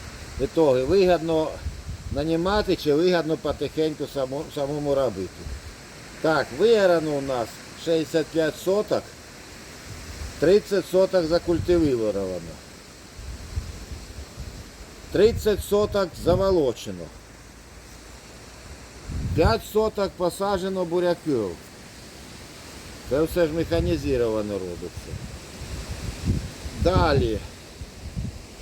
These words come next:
Що це ще хотів казати? А, сорок соток посаджено картошки. На це все витрачено двадцять п'ять літрів солярки.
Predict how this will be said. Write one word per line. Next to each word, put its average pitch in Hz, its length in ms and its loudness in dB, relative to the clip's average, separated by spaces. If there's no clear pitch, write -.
Що 120 180 2
це 120 100 -2
ще - 180 -8
хотів 90 320 -8
казати? - 240 -8
А, 156 280 4
сорок 214 360 8
соток 220 360 2
посаджено 185 720 0
картошки. 131 760 0
На 175 140 6
це 190 200 6
все 214 460 4
витрачено 185 680 2
двадцять 160 440 0
п'ять 147 320 0
літрів 135 420 -2
солярки. 101 380 -2